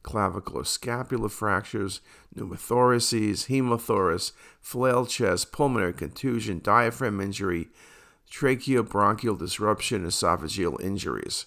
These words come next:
Okay, it also makes the point when you have these other injuries,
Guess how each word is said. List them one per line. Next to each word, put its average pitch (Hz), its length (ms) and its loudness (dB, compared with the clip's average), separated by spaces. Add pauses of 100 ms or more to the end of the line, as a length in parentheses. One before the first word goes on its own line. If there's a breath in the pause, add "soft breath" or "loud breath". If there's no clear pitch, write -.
(120)
Okay, 92 400 -2 (340 loud breath)
it 117 120 -4
also 147 280 2
makes 107 260 0
the 107 80 -4
point 95 360 0
when 98 120 0
you 98 60 -2
have 104 220 0
these 87 280 -4
other 135 300 2
injuries, 87 540 -2